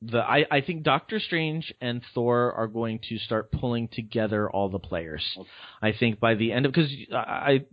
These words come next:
Speaker 1: I don't remember if I've talked about it with you, but I have talked about it with several people. There's supposed to be sixty-eight heroes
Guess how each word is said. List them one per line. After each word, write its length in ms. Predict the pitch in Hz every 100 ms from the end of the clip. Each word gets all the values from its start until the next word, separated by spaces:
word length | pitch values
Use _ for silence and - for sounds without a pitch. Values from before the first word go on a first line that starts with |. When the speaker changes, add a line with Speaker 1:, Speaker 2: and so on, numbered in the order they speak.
| - - -
Speaker 1:
I 40 | 143
don't 80 |
remember 260 | 156 151 143
if 100 | 123
I've 200 | 127 123
talked 260 | - 123 -
about 220 | 127 117
it 80 | 90
with 160 | 107
you, 340 | 135 156 190 196
but 160 | 135
I 60 | 113
have 240 | 156 170
talked 240 | - 151 -
about 180 | 120 113
it 140 | 110 -
with 140 | 107 - -
several 300 | 139 151 107
people. 400 | 143 135 98 98 _ -
There's 140 | 139
supposed 280 | 160 269 -
to 60 |
be 80 | 170
sixty-eight 480 | 160 185 - 151 135
heroes 440 | - 127 101 85